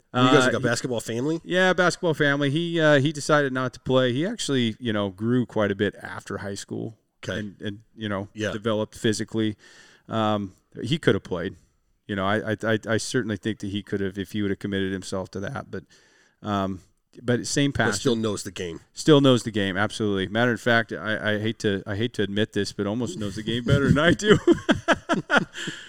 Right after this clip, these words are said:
Speaker 2: But, uh, you know, the great thing about that, we always bounce ideas. We, we, you know, go to games together, and, um, just a really, you know, awesome experience with these kids and what you get to do,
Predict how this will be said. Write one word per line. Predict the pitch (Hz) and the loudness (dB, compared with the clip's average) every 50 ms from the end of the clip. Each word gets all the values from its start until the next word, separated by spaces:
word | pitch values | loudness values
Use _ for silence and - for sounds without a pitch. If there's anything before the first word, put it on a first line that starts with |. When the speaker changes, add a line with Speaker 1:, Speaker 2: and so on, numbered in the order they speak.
| - - _ _ _ | -20 -20 _ _ _
Speaker 2:
But, | - 135 135 127 - 151 | 4 4 4 4 4 4
uh, | 143 139 139 - - | 6 6 6 4 2
you | - 156 | 2 2
know, | 139 139 135 131 | 2 2 2 4
the | 131 131 123 | 4 4 4
great | 123 143 147 139 - | 6 6 4 6 4
thing | 139 135 | 2 2
about | 120 120 120 113 - | 4 4 4 4 4
that, | 139 131 120 | 4 4 6
we | 117 117 107 | 4 4 4
always | 120 113 110 104 | 4 4 4 4
bounce | 98 117 107 107 101 - | 2 2 0 0 0 -2
ideas. | 104 104 - 117 113 117 113 113 107 101 | -2 -2 -4 -2 -2 0 0 0 0 -2
We, | - 110 104 - - - | -6 -8 -8 -8 -10 -12
we, | - 110 98 | -10 -8 -6
you | 87 | -6
know, | 87 98 | -8 -4
go | 98 110 110 | -2 0 0
to | 104 | 0
games | 104 110 110 107 101 - | 0 0 -2 -2 -2 -4
together, | 104 107 113 107 104 107 107 104 104 101 - - _ _ | -4 0 2 2 4 4 2 2 0 -2 -6 -12 _ _
and, | - 101 101 101 101 101 95 101 | -8 -4 -4 -2 -2 -2 -2 0
um, | 98 101 98 95 95 90 87 - _ _ _ _ _ _ _ _ _ _ _ _ _ _ _ - - - | 0 0 0 -2 -4 -8 -12 -18 _ _ _ _ _ _ _ _ _ _ _ _ _ _ _ -20 -12 -8
just | - 156 - - | -6 -6 -6 -6
a | 190 | -8
really, | 180 175 131 123 127 131 131 127 117 110 - _ _ _ _ _ _ _ _ _ | -6 -2 0 2 4 4 4 2 2 -2 -6 _ _ _ _ _ _ _ _ _
you | 117 107 | -6 -4
know, | 101 101 98 101 - _ _ _ _ _ _ _ _ _ _ - | -2 -2 -4 -6 -10 _ _ _ _ _ _ _ _ _ _ -10
awesome | 113 107 113 117 - 127 113 | -6 -4 -2 -2 -2 -2 -2
experience | 107 - - - 113 104 104 107 107 98 - - | -4 -4 -4 -4 -2 0 0 0 -2 -4 -6 -8
with | 101 - | -8 -8
these | 104 98 - | -8 -10 -10
kids | - - 104 104 104 107 104 | -6 -2 0 2 2 0 0
and | 104 98 95 - - - - - - - _ | -4 -8 -10 -12 -14 -20 -20 -20 -20 -20 _
what | - 107 110 - - | -2 -2 0 0 -2
you | 113 | -2
get | 107 113 107 | 0 -2 -2
to | - 110 | -2 -4
do, | 98 110 107 107 107 107 107 107 107 104 101 | -4 0 0 2 2 2 2 0 0 -2 -6